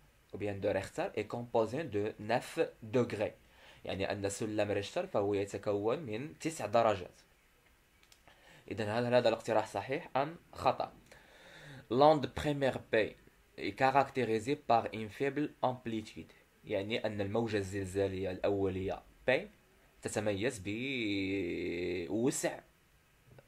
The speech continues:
آه، ضعيف، يعني الوسع هو داك الارتفاع ديال الموجة. ثم عندنا لا بلاك باسيفيك ايت اون بلاك اوسيانو كونتينونتال، يعني صفيحة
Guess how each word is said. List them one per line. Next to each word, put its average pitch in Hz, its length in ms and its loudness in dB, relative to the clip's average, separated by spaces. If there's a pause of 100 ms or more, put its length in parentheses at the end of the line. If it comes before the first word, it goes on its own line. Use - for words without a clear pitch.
آه، 92 180 2
ضعيف، 104 460 2
يعني 95 140 -12
الوسع 107 300 -6
هو 95 180 0
داك 101 140 -2
الارتفاع 101 440 0
ديال 104 180 0
الموجة. 101 400 -6 (2000)
ثم 135 260 2
عندنا 120 580 4
لا 120 280 4
بلاك 147 200 6 (160)
باسيفيك 131 520 2
ايت 117 200 -4
اون 120 220 -8
بلاك 143 240 -2
اوسيانو 123 420 0
كونتينونتال، 110 640 -4 (100)
يعني 104 420 -6 (320)
صفيحة - 520 -2